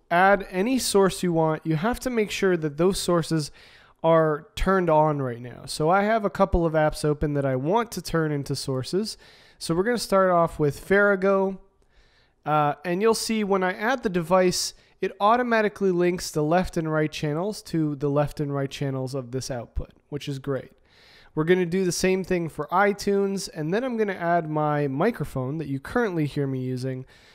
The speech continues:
which is attached to my Zoom H six. Now, if you're in my situation and you have a Zoom H six, you're going to have to reroute this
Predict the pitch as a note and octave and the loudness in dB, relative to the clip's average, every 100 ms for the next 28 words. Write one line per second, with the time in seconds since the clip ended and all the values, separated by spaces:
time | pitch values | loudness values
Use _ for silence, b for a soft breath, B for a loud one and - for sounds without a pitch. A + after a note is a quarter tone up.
0 | b - D#3+ F3 E3 D#3 G3 G#3 - - | b -4 -2 0 -2 -2 -2 -2 -4 -8
1 | F3 D#3+ D3+ C#3+ D3 C3+ C3 - C3+ - | -2 -2 -2 -2 -4 -4 -4 -6 -8 -10
2 | - D#3+ D3 A2+ B B B B E3+ F3+ | -8 -4 -4 -4 B B B B -2 2
3 | G3+ G3+ G#3+ A#3+ A#3 G#3 - F#3+ F#3 F3+ | 4 4 2 -2 -2 -4 2 2 2 -2
4 | E3 D#3+ D#3 D3+ F3+ A3 G3 D#3 D#3+ D3 | -4 -2 0 0 0 0 -2 -2 -2 -2
5 | C#3+ - - D3 - - b b b - | -4 -6 -4 -4 -4 -14 b b b -6
6 | D3+ D3+ G3 B3+ A#3+ G3+ F3 E3+ - C#3+ | -6 0 0 0 -4 -4 -2 -4 -4 -6
7 | C3 D#3+ G#3 F3+ D3+ D3 C3+ - - C#3 | -4 -2 -2 0 2 2 0 -4 -16 -14
8 | C3 C3+ C3 - | -4 -2 -2 -10